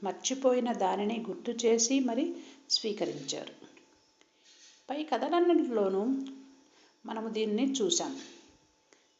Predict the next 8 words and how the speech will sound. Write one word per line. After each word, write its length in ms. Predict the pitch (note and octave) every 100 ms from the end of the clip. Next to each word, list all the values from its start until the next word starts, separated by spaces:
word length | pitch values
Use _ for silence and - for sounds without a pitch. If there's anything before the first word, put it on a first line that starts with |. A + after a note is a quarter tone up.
| -
కాబట్టి 680 | G#3+ G3+ G#3 G#3 F4 F4 - - - G#3
మనకి 380 | G#3+ A3+ A3
బాబా 400 | G3+ F3 F3 G#3
మీద 180 | B3+ C4
ప్రేమ 440 | G#3 G3+ F#3+ G3 G#3+
ఉన్నది 600 | G3+ F3+ F3 G#3+ C4+ - - - - A#3+
అన్నది 340 | A3+ A#3 A#3
ఒక్కటుంటే 720 | B3 - G#3 G#3 G3 D#4 E4+